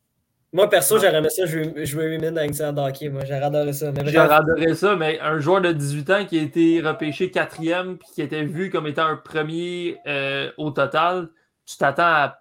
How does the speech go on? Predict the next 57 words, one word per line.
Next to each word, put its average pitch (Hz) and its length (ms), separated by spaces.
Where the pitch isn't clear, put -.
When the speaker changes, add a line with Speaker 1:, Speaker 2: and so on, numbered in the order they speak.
Speaker 2:
plus 147 440
de 139 80
minutes 139 400
ou 170 240
tu - 160
le 135 80
renvoies. 131 540
Tu 151 280
sais, 147 160
je 135 60
veux 147 80
dire, 147 200
Speaker 1:
Mais 131 120
écoute. - 200
Speaker 2:
ils, 156 500
ils 170 120
vont, 165 460
ben 143 220
pas 214 120
ils 160 60
vont 147 120
le 147 80
brûler 143 280
nécessairement, 143 400
mais 139 100
dans 135 100
le 135 60
sens, 147 260
Speaker 1:
Ouais. - 100
Speaker 2:
pour 196 160
son 170 160
développement, 147 560
c'est 135 260
bien 156 540
mieux, 156 260
selon 143 260
moi, 147 140
que 143 60
tu 147 60
le 139 60
renvoies 135 240
dans, 135 400
dans 143 300
Speaker 1:
Mhm. 143 60
Speaker 2:
O 143 140
H - 160
L, 139 40
puis 139 120
juste 143 240
tu 147 80
le 135 80
laisses 147 180
se 147 80
développer 139 480
le 143 140
temps 147 180
qu'il, 131 500